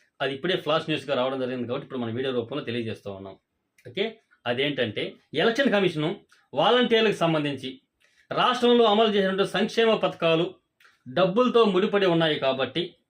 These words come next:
ఏ సంక్షేమ పథకం అయినా, డబ్బులతో ముడిపడిన ఏ సంక్షేమ పథకంలో అయినా వాలంటీర్ పాత్ర ఈ ఎలక్షన్ కోడ్ అయ్యేంత వరకు వాళ్ళు ఉండకూడదు అనేది కఠిన నిబంధన అయితే ఇప్పుడు తేవడం జరిగింది. ఓకే, కాబట్టి వాలంటీర్లు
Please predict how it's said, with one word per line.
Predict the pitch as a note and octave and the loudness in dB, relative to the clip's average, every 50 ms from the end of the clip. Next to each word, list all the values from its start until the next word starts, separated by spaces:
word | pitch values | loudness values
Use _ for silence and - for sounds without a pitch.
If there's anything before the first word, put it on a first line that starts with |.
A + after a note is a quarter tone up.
| _ _ _ _ _ _ _ _ _ - C#3+ F3 | _ _ _ _ _ _ _ _ _ 0 2 4
ఏ | A3+ C4+ B3 B3+ - | 4 4 2 2 2
సంక్షేమ | A3 A#3 A3+ - A#3 A#3 A#3 A3+ A3+ | 0 0 0 2 4 4 4 4 2
పథకం | G3 G3 - - - G3 F#3+ F#3 | 0 0 0 -2 -2 0 2 2
అయినా, | F3+ F3+ E3+ - - - C3 C3 | 2 2 0 -2 -4 -4 0 0
డబ్బులతో | E3 E3 E3 A3 G#3+ G3+ - G3 F3+ | 0 2 2 2 2 4 2 2 2
ముడిపడిన | F#3 F#3 E3 E3+ F3 E3+ E3 D3 D3+ F3 | 2 0 0 0 0 0 2 2 2 2
ఏ | G3+ G#3 - - | 2 0 0 -2
సంక్షేమ | F3 F#3 F#3+ - - G#3 G3+ F3+ E3 | -4 -4 -2 -2 0 0 0 0 0
పథకంలో | E3+ E3 - - E3+ E3+ E3 D#3+ D3+ | -2 -4 -2 -4 -2 0 0 2 0
అయినా | D3+ C#3+ D#3+ F3+ - - _ _ _ _ - C#3 | 0 0 -2 -4 -6 -10 _ _ _ _ -2 0
వాలంటీర్ | D#3+ F#3+ G#3+ A3+ A3+ A3+ G#3+ - G3+ G3+ F#3+ E3 D#3+ | 2 4 4 4 2 2 2 2 2 2 2 2 0
పాత్ర | E3+ F3 E3+ - D#3+ F3 - - - _ _ _ _ _ _ _ _ _ _ _ - F#3 | 0 0 0 0 -2 -2 -2 -4 -8 _ _ _ _ _ _ _ _ _ _ _ -2 0
ఈ | G3+ F3+ F3+ | 0 2 2
ఎలక్షన్ | G#3+ A#3 A3+ A#3 A#3+ - G3 | 2 0 0 0 0 2 4
కోడ్ | G3+ G3+ E3+ E3+ | 4 4 4 4
అయ్యేంత | F3 G3 G3+ G3 F#3+ F3+ F#3 F3 E3+ | 4 4 4 4 4 2 2 2 2
వరకు | F3 F#3+ F#3+ - F#3 D3+ C3+ | 2 0 0 0 -4 -2 2
వాళ్ళు | C#3 D3 D3+ C#3+ C#3+ D#3 | 2 2 2 2 2 2
ఉండకూడదు | F3 G3+ G3+ G3+ G3 F#3+ F#3+ F3+ E3+ F#3 F3+ F3 E3+ | 2 2 2 2 2 0 2 0 0 0 2 2 2
అనేది | E3+ E3+ D#3+ E3 D#3+ - - | 2 2 0 -2 -4 -2 -4
కఠిన | E3 E3 F#3+ G#3 G3+ F3 | -4 -2 -2 -2 0 0
నిబంధన | E3+ E3 E3 E3 D#3+ D#3 D#3 D3 | 0 2 2 0 2 0 0 -2
అయితే | D3 D3+ | -4 -6
ఇప్పుడు | B2 B2 B2 A2+ B2 | -8 -8 -8 -6 -2
తేవడం | C3 C#3 C#3+ D3 C#3 B2+ B2+ | 0 0 0 0 -2 -4 -4
జరిగింది. | A#2 A2+ A#2 A2+ A2+ B2+ C#3 C#3 B2+ G#2+ G2+ A2 A#2+ _ _ _ _ _ _ _ _ _ _ _ _ _ _ - | -4 -4 -4 -4 -4 -4 -4 -4 -4 -6 -8 -14 -18 _ _ _ _ _ _ _ _ _ _ _ _ _ _ -14
ఓకే, | A2+ - G#3 B3+ C4 C4+ - _ _ _ _ - | -6 -2 -2 -2 -2 -4 -10 _ _ _ _ -4
కాబట్టి | B2 B2+ C3+ B2+ C3+ B2+ - - G#3 B3 C4+ C4 - - _ _ A#2 A#2+ | -2 -2 -2 -2 -4 -4 -2 -2 -2 -2 -4 -8 -14 -20 _ _ -4 -2
వాలంటీర్లు | C#3+ E3+ F#3+ G#3 G#3 G3 E3 F#3 F3+ E3+ D3+ D3 C3+ | 0 2 4 4 2 2 0 0 -2 -2 -2 -4 -4